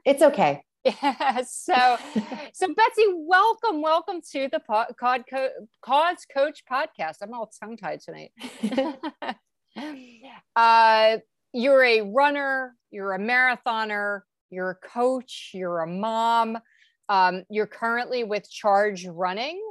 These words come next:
Speaker 2: um, and you are in, uh,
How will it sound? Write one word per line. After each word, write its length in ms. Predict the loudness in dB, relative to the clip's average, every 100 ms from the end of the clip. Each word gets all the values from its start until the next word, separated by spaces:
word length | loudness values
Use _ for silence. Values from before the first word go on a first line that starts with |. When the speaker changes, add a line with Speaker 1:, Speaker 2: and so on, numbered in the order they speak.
| -16 _ _ _ _
Speaker 2:
um, 280 | 0 0 -2 -2
and 280 | -2 -2 -4
you 280 | -2 0 2
are 260 | 2 2
in, 440 | 0 -6 -8 -8 -8 -4
uh, 360 | 0 2 0